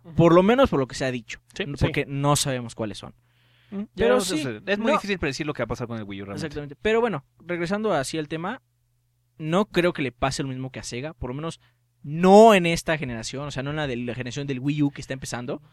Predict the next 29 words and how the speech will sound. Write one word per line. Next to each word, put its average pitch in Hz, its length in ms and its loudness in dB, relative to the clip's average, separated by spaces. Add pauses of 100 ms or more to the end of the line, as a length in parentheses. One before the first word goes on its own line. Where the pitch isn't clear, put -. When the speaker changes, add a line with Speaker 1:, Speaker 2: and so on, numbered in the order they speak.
Speaker 1:
Yo 214 140 -6
creo 240 140 -12
que 220 120 -6
tendría 175 320 -8
que 196 100 -10 (140)
ocurrir 160 340 -16
una 175 200 -8
verdadera 160 560 -8
Speaker 2:
Ah, 208 120 -8
Speaker 1:
catástrofe. 156 460 -6
Speaker 2:
tendría 196 280 4
que 247 140 -2
no 190 280 0
funcionar 208 380 -2
el 202 40 2
Wii 185 240 0
U, 277 300 -4
no 190 220 0
funcionar 320 460 0
el 277 60 2
que 269 100 2
le 147 180 2
sigue, 226 760 -2 (580)
y 156 100 -6
tener 170 200 -2
así 196 180 -2
como, 170 300 -4
y 139 80 -2
perdimos, 147 640 -6